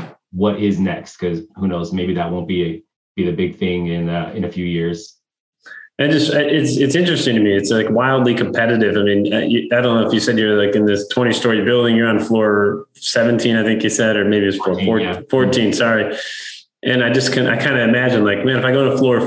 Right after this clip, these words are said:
Speaker 2: four, I, I got a dentist office, and then I go to floor fourteen, and then your, your office. So it's literally, like, competition <laughs> as I'm coming up the elevator.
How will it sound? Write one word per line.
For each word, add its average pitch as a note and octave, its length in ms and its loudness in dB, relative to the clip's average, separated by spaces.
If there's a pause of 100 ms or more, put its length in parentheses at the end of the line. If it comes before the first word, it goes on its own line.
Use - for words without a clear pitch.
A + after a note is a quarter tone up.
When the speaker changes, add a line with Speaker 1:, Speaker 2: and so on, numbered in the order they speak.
Speaker 2:
four, C3+ 640 0 (100)
I, A#2 200 0
I A#2+ 40 2
got A#2+ 160 2
a A2+ 60 2
dentist A#2 320 0
office, G#2+ 380 0
and A2+ 80 2
then A2 60 2
I A2+ 60 2
go A#2 100 4
to A2+ 60 2
floor A2+ 440 0
fourteen, C#3 560 2
and A#2 100 2
then A2+ 140 4
your, B2 100 4
your B2 460 0
office. A2+ 280 -2
So B2 120 0
it's - 120 -2
literally, C#3+ 260 2
like, A#2 200 0
competition B2 640 0
<laughs> C3 200 -2
as G3+ 140 2
I'm G3 200 0
coming E3 340 0
up - 120 -2
the B2 120 0
elevator. A#2+ 500 0